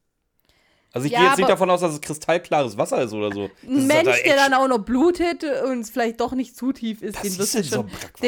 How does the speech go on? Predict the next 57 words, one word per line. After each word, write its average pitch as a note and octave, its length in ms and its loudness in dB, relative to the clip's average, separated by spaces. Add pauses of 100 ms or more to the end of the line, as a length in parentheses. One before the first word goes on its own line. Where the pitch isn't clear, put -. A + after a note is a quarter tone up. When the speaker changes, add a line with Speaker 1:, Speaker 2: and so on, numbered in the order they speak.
Speaker 2:
den A#3 100 -2
wirst G3 240 0
Speaker 1:
nicht. G3+ 120 -6
Speaker 2:
du - 40 -18
schon F#3+ 220 -8
sch-, - 320 -20
sehen F3+ 320 -8
irgendwie. D#3+ 460 -10
Speaker 1:
Glaub G#3 140 -4
Speaker 2:
Oder G3+ 100 -6
du G#3 80 -10
Speaker 1:
ich - 100 -14
nicht. - 340 -20
Speaker 2:
tastest F#3+ 400 -8
nach D#3+ 200 -8
dem F3 320 -4
oder C#3 260 -6
was - 160 -8
auch - 180 -14
immer. F3+ 140 -14 (380)
Auf B3 120 0
jeden E4+ 200 0
Fall, D#4+ 160 4 (100)
Speaker 1:
Ja, G3+ 60 -4
dann A3+ 120 2
Speaker 2:
äh, F3 40 2
Speaker 1:
ist F#3 60 0
es F#3+ 80 -4
wieder A#3 160 2
nicht A#3 140 -4
tief A#3 200 -4
genug. E3+ 460 -2
Speaker 2:
<laughs> - 40 -8
Auf E4+ 220 2
jeden G4+ 480 2
Fall. - 240 -2 (420)
Aber F#4+ 220 4
tief G4 240 2
genug, F4+ 240 -2
dass D#4 100 -4
er C#4 80 0
blutet, A#3 480 -2 (280)
weil A#3+ 100 -2
er B3+ 100 2
hat C4+ 160 0
sich C4+ 160 -6
den A3+ 120 -6
Kopf C4+ 180 -4
beim A3 200 0
Stein G3 280 -2
aufgeschlitzt, D#4 580 -6
wie C#4+ 80 -6
Speaker 1:
Ja, - 80 2
Speaker 2:
er D#3 140 -2
Speaker 1:
das, D4 100 2
Speaker 2:
selber. - 80 2
Speaker 1:
das, F3 440 0